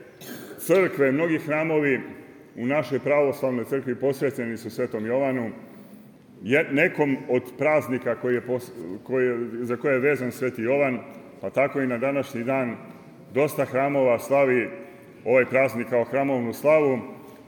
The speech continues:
a i dosta porodica naših slave Svetog Proroka, Preteču i Krstitelja Gospodnjeg kao svoju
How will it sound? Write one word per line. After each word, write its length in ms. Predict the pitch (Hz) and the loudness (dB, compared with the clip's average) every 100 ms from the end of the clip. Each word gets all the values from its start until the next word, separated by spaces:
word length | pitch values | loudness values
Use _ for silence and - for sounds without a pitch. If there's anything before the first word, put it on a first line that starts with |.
| - - | -20 -2
a 140 | 117 | 2
i 100 | 135 | 4
dosta 360 | 135 165 - 156 - | 4 2 2 -2 0
porodica 580 | 180 185 170 151 139 127 | 2 2 2 0 0 0
naših 420 | 143 - 139 127 - - - - - - - - - - - - - - - - | 0 -2 -4 -6 -8 -20 -20 -20 -20 -20 -20 -20 -20 -20 -20 -20 -14 -12 -12 -2
slave 320 | 135 147 143 | 2 4 2
Svetog 340 | - 131 123 117 | 0 -2 -4 -2
Proroka, 480 | 127 143 139 127 113 | 2 2 2 0 -2
Preteču 480 | 127 131 123 - | -2 -2 -4 -6
i 40 | 107 | -6
Krstitelja 520 | 135 131 131 117 107 | -6 -4 -4 -2 -2
Gospodnjeg 580 | 104 104 120 131 123 98 - - - - - - | -4 -4 -2 0 -2 -4 -10 -20 -20 -20 -20 -2
kao 200 | 113 117 | 0 0
svoju 320 | - 135 135 | 0 0 2